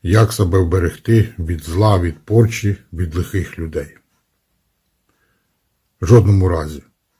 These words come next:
в жодному випадку не слід підтримувати розмову в храмах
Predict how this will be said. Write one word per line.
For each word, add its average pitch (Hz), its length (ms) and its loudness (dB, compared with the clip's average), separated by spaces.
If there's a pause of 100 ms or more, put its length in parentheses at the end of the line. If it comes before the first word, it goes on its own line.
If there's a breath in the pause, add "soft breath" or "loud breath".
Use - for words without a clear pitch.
в 90 60 -12
жодному 117 500 6
випадку - 600 -4 (960)
не 107 200 6
слід 107 360 -4
підтримувати 90 600 -6
розмову 95 600 0 (220)
в - 100 -20
храмах 85 560 -6